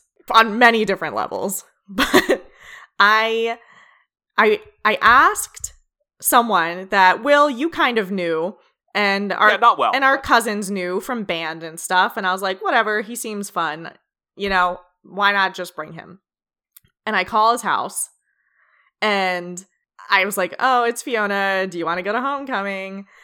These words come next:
Speaker 1: And he kind of, like, awkwardly laughed and was like, "Yeah, okay." And I was like, "Well, that was weird. Why would you, like, laugh a little bit when I asked?" But whatever. So then,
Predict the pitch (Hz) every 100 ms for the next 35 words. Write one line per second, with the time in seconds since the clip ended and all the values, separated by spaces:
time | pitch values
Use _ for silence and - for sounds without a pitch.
0 | - _ 214 220 202 247 427 311 190 -
1 | _ _ _ _ - 190 330 339 330 262
2 | 285 175 175 214 156 175 185 202 196 196
3 | 185 180 - _ _ _ _ 214 320 254
4 | 277 - 180 170 247 - _ _ 214 220
5 | 220 220 - 339 453 277 185 175 175 196
6 | 202 214 349 277 277 285 277 277 - _
7 | - 233 208 - 165 185 311 339 247 202
8 | 202 202 170 185 180 214 226 220 220 -
9 | - 185 170 208 160 - - - - -
10 | - 262 349 508 202 185 247